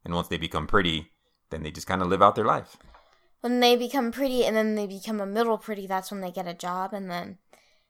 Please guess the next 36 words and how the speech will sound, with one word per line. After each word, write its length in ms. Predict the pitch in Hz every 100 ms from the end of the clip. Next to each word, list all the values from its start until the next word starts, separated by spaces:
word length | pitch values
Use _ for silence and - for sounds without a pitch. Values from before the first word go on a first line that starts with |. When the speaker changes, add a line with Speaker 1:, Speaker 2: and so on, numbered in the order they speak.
| _ _ _ _
Speaker 2:
after 200 | 214 214
they 120 | 214 220
retire 440 | 165 - 175 220
from 180 | 233 202
their 100 | 180
job, 300 | 180 185 185
then 140 | 190 190
they 120 | 185
become 640 | 180 175 208 190 190 190 -
Speaker 1:
But 120 | 87
their 100 | 110
jobs 340 | 98 107 156
are 100 | 151 120
Speaker 2:
crumbly. 60 |
Speaker 1:
assigned, 520 | 85 - 120 139 78 -
right? 320 | 71 87 -
They 80 | 90
don't 120 | 101
get 120 | -
to 80 | -
choose 600 | - 110 127 76 76 - - _ _ _ _ _ _
what 120 | - 90
Speaker 2:
They 80 |
Speaker 1:
job 240 | 214 123 165
Speaker 2:
are? 20 |
Speaker 1:
they 120 | 82
get. 140 | 76 -
I, 140 | 117 - -
that's 180 | 160 175
the, 300 | - 190 - - - -
and 100 | 104
maybe 520 | 113 131 131 127 104 - _
Speaker 2:
They 80 | 254 262 302
Speaker 1:
well, 60 |
Speaker 2:
never 280 | 494 466 392
specified. 920 | 339 - 285 - 285 220 190 - -